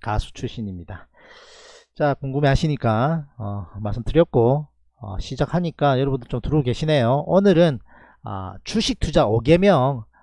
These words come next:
한번 여러분들과, 아, 같이 한번 해볼 겁니다. 자, 그 이전에, 아, 미국의 주요 종목군들 한번 가볍게, 아, 챙겨보자면요. 마이크로소프트, 아,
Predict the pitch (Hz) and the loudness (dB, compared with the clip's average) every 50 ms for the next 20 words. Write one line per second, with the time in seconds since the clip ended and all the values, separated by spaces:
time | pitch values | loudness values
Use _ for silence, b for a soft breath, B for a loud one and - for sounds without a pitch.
0 | b b - 120 123 123 123 139 135 127 123 131 143 147 127 131 131 120 127 120 | b b -10 -8 -4 2 2 2 2 2 0 0 0 0 0 -2 -2 0 -2 0
1 | 110 127 131 127 127 120 123 - - 107 98 92 92 - - 123 120 - - - | 2 4 4 4 4 2 -2 -6 -12 -12 -10 -10 -10 -10 -8 -10 -10 -10 -8 -6
2 | 135 123 113 113 123 113 - - 120 120 - - 110 - - 117 110 104 - 95 | -4 -4 -2 -2 -4 -4 -4 -4 -4 -4 -2 -4 -6 -4 -6 -6 -6 -4 -6 -8
3 | - - _ b b b b b b b b - 117 107 - - - - 143 123 | -10 -10 _ b b b b b b b b -6 -6 -6 -6 -8 -2 -2 0 0
4 | 107 104 143 151 160 143 113 120 151 - _ b b b b b b b b _ | 4 4 4 6 6 4 4 2 0 -4 _ b b b b b b b b _
5 | 104 95 92 90 90 90 92 95 - 117 123 135 160 170 151 160 147 135 156 147 | -8 -6 -6 -6 -6 -8 -10 -12 -10 -8 -4 -2 0 2 2 0 4 6 4 4
6 | - - - - 127 135 156 - - 156 180 190 196 180 - _ _ _ - 131 | 4 2 -4 -2 0 0 2 4 4 4 4 4 2 0 0 _ _ _ -2 2
7 | 117 135 143 117 120 131 117 - 131 127 143 143 135 120 110 - _ _ _ _ | 4 4 4 4 2 0 -2 -4 -2 0 0 0 0 -2 -6 -12 _ _ _ _
8 | _ - - - - 139 180 190 - - 147 120 127 127 120 - _ _ _ _ | _ -8 -4 -2 2 2 0 0 2 0 2 2 0 -2 -4 -8 _ _ _ _
9 | _ _ - 92 90 92 90 87 92 95 - - - 180 170 156 131 - - 170 | _ _ -10 -8 -8 -6 -6 -8 -10 -10 -8 -8 -8 -4 -2 -2 -4 -2 -4 -6
10 | 160 190 170 135 110 113 135 160 170 - b b b b b b b b b _ | -4 -4 -6 -6 -6 -6 -6 -6 -8 -10 b b b b b b b b b _
11 | _ _ 120 123 139 - - 143 - - 151 131 - - - 113 110 - - - | _ _ -4 -4 -4 -2 -4 -6 -2 -2 -4 -4 -4 -2 -2 0 -2 0 -6 -12
12 | - - _ _ _ _ _ _ _ _ _ _ _ - 101 98 95 95 | -18 -20 _ _ _ _ _ _ _ _ _ _ _ -14 -12 -12 -12 -14